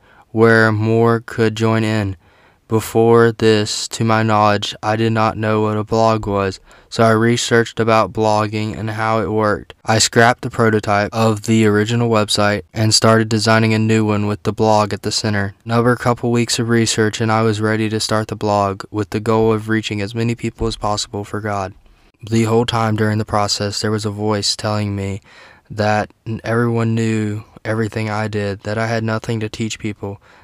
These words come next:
that I was wasting my time, and that I had no idea how to do what I was trying to do, that I was not talented enough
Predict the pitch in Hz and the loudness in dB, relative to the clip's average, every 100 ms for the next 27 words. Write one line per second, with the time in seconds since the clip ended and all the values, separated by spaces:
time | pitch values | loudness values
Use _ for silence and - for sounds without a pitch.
0 | _ 110 113 117 113 117 113 - 117 110 | _ -4 0 0 0 -2 -2 -2 -4 -2
1 | 107 107 107 107 101 101 104 107 107 107 | -4 -4 -4 -2 -2 -4 -8 -8 -6 -4
2 | 110 110 107 107 110 110 107 110 110 104 | -4 -4 -4 -2 -2 -2 -2 -2 -2 -2
3 | 101 110 - 107 104 104 107 107 107 104 | -4 -8 -8 -4 -2 -4 -6 -4 -4 -4
4 | 101 101 101 104 101 - 101 101 101 117 | -4 -4 -4 -4 -6 -6 -6 -6 -6 -4
5 | 117 101 - _ _ _ - 110 110 110 | -4 -4 -10 _ _ _ -4 0 2 4
6 | 113 110 113 - - 110 113 - 107 107 | 2 2 -2 -4 -6 -4 -4 -2 -2 -2
7 | 107 107 | -2 -4